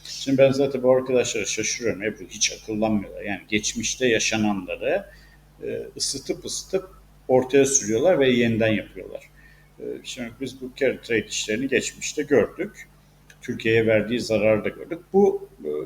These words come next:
yani alenen devletin gücüyle birilerinin cebine pom-, para pompalanması. Hani bunu, e, Japon ev kadınları diye meşruiyete de kavuşturmayın. Bakın arkadaşlar, bu, e, carry trade yaparken,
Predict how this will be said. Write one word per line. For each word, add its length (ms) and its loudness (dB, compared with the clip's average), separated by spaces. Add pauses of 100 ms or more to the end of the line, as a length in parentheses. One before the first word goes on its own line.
(160)
yani 260 0 (1000)
alenen 560 2
devletin 800 0 (800)
gücüyle 560 2
birilerinin 460 2
cebine 320 -2
pom-, 380 -2 (320)
para 220 8
pompalanması. 800 -4
Hani 160 0
bunu, 260 -2 (320)
e, 100 2
Japon 360 2
ev 200 2
kadınları 600 2
diye 160 6
meşruiyete 720 2
de 100 -2
kavuşturmayın. 720 -2
Bakın 240 -10
arkadaşlar, 520 -8 (420)
bu, 280 -8 (140)
e, 40 -10 (300)
carry 260 -2
trade 300 -4
yaparken, 880 -2